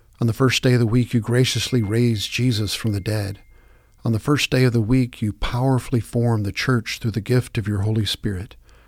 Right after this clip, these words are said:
By this triple witness you testify to us concerning your covenant love. Grant that all who worship you this day may do so in spirit and in truth, and present to you a living sacrifice of praise and thanksgiving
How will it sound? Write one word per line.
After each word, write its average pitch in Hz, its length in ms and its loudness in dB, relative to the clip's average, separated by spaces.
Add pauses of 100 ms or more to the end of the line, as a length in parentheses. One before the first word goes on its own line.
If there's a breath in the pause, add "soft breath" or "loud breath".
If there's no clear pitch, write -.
(540 soft breath)
By 113 120 -2
this 160 180 0
triple 151 380 0
witness 127 460 0
you 113 60 0
testify 113 600 0
to 117 280 -2
us 101 160 -4
concerning 120 560 0
your 107 120 0
covenant 113 460 -2
love. 92 400 -8 (560 soft breath)
Grant 139 400 0
that 117 220 0
all 127 360 2
who 117 120 4
worship 117 500 -2
you 110 80 0
this 120 260 0
day 98 440 -6
may 110 160 -2
do 127 180 2
so 127 340 0
in 98 160 -4
spirit 143 600 0
and 110 120 0
in 104 120 0
truth, - 400 -8 (540 soft breath)
and 113 120 0
present 117 360 2
to - 140 -2
you 135 200 4
a - 20 2
living 123 320 2
sacrifice 107 760 0
of - 220 -14
praise 127 400 0
and 120 120 0
thanksgiving 101 640 -2